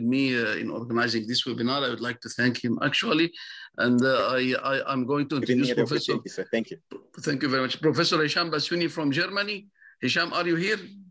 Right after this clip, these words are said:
Speaker 1: Hisham? Okay.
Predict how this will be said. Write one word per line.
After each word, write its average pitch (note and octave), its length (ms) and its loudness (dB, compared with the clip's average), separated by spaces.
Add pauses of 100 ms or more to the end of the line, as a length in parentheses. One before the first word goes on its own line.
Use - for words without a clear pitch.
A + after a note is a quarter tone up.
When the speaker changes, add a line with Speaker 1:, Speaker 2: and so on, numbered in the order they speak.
(3750)
Speaker 1:
Hisham? F3 460 -2 (2750)
Okay. C#3 260 -2